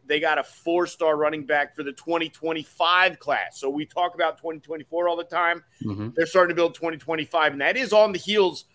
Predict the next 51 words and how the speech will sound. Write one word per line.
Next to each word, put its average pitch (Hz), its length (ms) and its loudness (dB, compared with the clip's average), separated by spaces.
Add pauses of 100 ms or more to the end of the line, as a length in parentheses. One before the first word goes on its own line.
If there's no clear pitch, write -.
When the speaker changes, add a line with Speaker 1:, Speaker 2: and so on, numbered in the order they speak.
(120)
Speaker 1:
of 160 220 0
what 185 260 4
was 175 180 2
in 185 120 2
the 156 80 -6
Swamp 170 400 -4
Saturday 139 360 2
night. 127 200 -2
That 165 100 2
is 208 140 0
because 208 580 -2 (260)
of 170 120 -2
the 180 160 6
atmosphere 156 580 0 (240)
and 170 140 -2
the 160 60 0
win 165 460 0 (280)
and 156 180 0
that 165 180 0
sort 147 240 -2
of 123 80 -12
stuff. 110 320 -6
That, 175 200 2
that 185 180 2
if 170 220 -2
you 254 120 -4
lose 254 200 -4
that 233 180 0
game, 220 260 0
I 202 80 -2
don't 233 140 -2
think 208 180 -12
you're 190 100 -4
getting 185 340 -2
the 160 80 -2
four-star 170 460 0
running 190 240 -2
back 135 280 -2
that 123 200 -6
night, 123 280 -6
but 131 120 -14
that's 175 240 0
how 165 220 2
it 143 60 -6
went 143 240 -6
down. 151 340 2 (380)
This 226 180 2
was 269 260 -4
huge 220 280 -4
for 180 160 -2
Florida 175 380 0